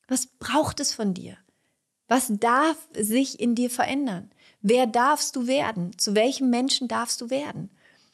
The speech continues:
Und ich liebe es so sehr, auch über Ziele und Träume und Visionen zu sprechen, weil ich einfach merke, dass in dem Moment, wo du ein Ziel hast, in dem Moment, wo du einen Traum hast, in dem Moment, wo du diese innere Vision hast,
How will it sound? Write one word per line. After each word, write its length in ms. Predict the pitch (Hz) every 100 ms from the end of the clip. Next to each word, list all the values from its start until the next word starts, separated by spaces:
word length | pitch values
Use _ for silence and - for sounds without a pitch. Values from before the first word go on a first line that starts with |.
| _ _ _ -
Und 120 | 233
ich 100 | 233
liebe 240 | 269 320
es 160 | 294 -
so 120 | 254
sehr, 340 | 214 233 254
auch 100 | 214
über 240 | - 208 202
Ziele 360 | - 262 269
und 200 | 220 190
Träume 420 | - 233 240 262 226
und 140 | 180
Visionen 420 | 190 196 269 302
zu 120 | 285
sprechen, 520 | - - 190 196 220 208
weil 240 | 196 202 - - -
ich 240 | - 226 -
einfach 300 | 220 214 196
merke, 400 | 220 277 311 262
dass 320 | 208 - - _ _ _
in 160 | 226 220
dem 140 | 262
Moment, 380 | 294 294 269 196
wo 160 | 214 311
du 120 | 302
ein 120 | 277
Ziel 300 | - 285 277
hast, 180 | 190 185
in 100 | 208
dem 80 | 214
Moment, 300 | 220 226 214
wo 120 | 269
du 120 | 302
einen 120 | 302
Traum 400 | 277 - 269 254
hast, 200 | 190 185
in 120 | - 214
dem 100 | 220
Moment, 320 | 226 240 208
wo 120 | 254
du 120 | 294
diese 240 | 247 240 233
innere 260 | 240 226
Vision 500 | 202 190 240 277 240
hast, 340 | 190 - -